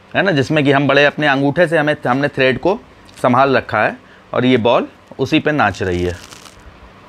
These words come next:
ये देखिए, ये बीच में ये thread लगा हुआ है और ये ball छड़ी और thread के बीच में ला-, नाच रही है। बिल्कुल ऐसा लगता है जैसे ये ball इस छड़ी पे नाच रही है दूर से देखने पर, है ना दोस्तों?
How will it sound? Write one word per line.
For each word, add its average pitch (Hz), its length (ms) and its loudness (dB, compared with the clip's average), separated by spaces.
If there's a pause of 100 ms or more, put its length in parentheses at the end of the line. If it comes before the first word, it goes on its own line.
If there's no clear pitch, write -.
(1400)
ये 110 140 4
देखिए, 92 300 -4 (640)
ये 120 100 4
बीच 123 280 0
में 131 100 0
ये 123 60 2 (100)
thread 120 220 0
लगा 117 200 2
हुआ 123 240 2
है 240 80 -6 (760)
और 110 140 2
ये 117 120 4
ball 117 300 2 (220)
छड़ी 127 300 0
और 123 100 6
thread 113 300 -2
के 123 100 -2
बीच 113 220 -4
में 123 100 -4
ला-, 110 160 2
नाच 117 280 0
रही 135 140 0
है। 170 60 4
बिल्कुल 208 360 2
ऐसा 175 220 2
लगता 156 320 0
है 180 160 0 (340)
जैसे 143 340 0
ये 165 100 2
ball 147 360 2
इस 151 160 -6
छड़ी 147 260 0
पे 139 120 0
नाच 107 260 0
रही 92 180 -2
है 92 120 -8 (380)
दूर 113 140 2
से 117 120 0
देखने 101 300 0
पर, 90 180 -4 (520)
है 117 80 2
ना 165 120 2
दोस्तों? 185 320 0